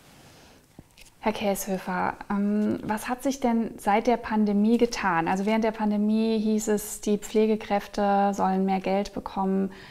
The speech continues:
mehr Zugeständnisse bekommen. Hat sich seitdem was geändert?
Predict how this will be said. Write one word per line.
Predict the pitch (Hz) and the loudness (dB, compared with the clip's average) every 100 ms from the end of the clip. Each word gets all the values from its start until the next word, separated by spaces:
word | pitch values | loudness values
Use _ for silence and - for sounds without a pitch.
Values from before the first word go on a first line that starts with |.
| - | -8
mehr | - 202 | -2 0
Zugeständnisse | - 220 214 214 202 214 202 | 0 0 0 0 0 -2 -4
bekommen. | 196 - 202 202 196 | -6 -4 0 0 0
Hat | 202 | -2
sich | 233 214 | -4 -6
seitdem | 190 185 190 208 208 | -6 -4 -2 0 0
was | 190 - - | -4 -8 -8
geändert? | 214 - 226 190 165 - | -8 -2 0 0 -2 -10